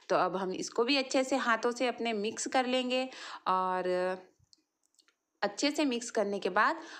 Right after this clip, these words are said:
हम इसको थोड़ा सा स्मूथ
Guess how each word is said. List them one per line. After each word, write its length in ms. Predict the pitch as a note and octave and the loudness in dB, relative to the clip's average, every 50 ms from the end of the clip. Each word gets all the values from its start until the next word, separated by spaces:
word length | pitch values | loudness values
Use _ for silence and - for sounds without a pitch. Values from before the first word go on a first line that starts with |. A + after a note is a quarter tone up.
| - - | -8 -2
हम 180 | - - - - - | -2 -2 0 0 -2
इसको 380 | - - - - - B3 C#4+ F4 G#4 - - - - - - - - _ - | -4 -6 -4 -2 2 2 2 2 0 -2 -8 -18 -20 -20 -20 -20 -20 _ -6
थोड़ा 240 | - G#3+ G3+ G3+ G#3 | -2 0 2 2 2
सा 260 | G#3+ - C4 C#4+ E4 F4 - - _ _ _ _ _ _ _ _ _ _ _ _ _ - | 2 2 2 2 2 0 -4 -12 _ _ _ _ _ _ _ _ _ _ _ _ _ -12
स्मूथ 300 | - - B3+ B3+ C4 | -6 0 2 2 2